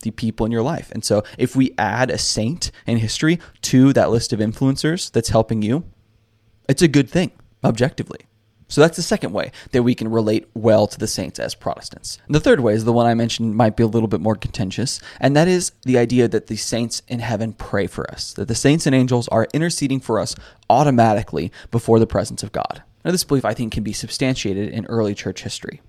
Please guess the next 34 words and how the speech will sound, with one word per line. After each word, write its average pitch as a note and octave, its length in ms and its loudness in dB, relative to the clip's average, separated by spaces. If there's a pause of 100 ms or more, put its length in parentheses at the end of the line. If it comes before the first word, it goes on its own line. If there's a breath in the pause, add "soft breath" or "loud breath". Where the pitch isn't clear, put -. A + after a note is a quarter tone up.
that - 140 -18
the G#2+ 100 0
first - 440 0
believers A#2 500 -4
right A#2+ 300 -2
after B2 200 -2
the G#2+ 120 -2
apostles G#2+ 600 -4 (220 loud breath)
believed A#2+ 420 2
in E2 140 -4
this. - 340 -8
We B2+ 140 2
have A#2 80 0
these A#2 180 -4
three F3 200 -2
examples A2 440 -4
from - 220 -10
Origen, F#3 480 2 (300 loud breath)
Clement E3+ 400 2
of C3+ 100 0
Alexandria, C3+ 840 0 (160 loud breath)
and A#2+ 160 0
Cyprian - 680 -2
of G#2+ 120 -4
Carthage, - 520 -4 (280 loud breath)
all D3+ 300 4
in B2 80 -4
the B2+ 80 -2
first - 320 -6
couple D3 260 -2
centuries A2+ 460 -2
of G#2 120 -6
the D3+ 60 0
church, - 440 -4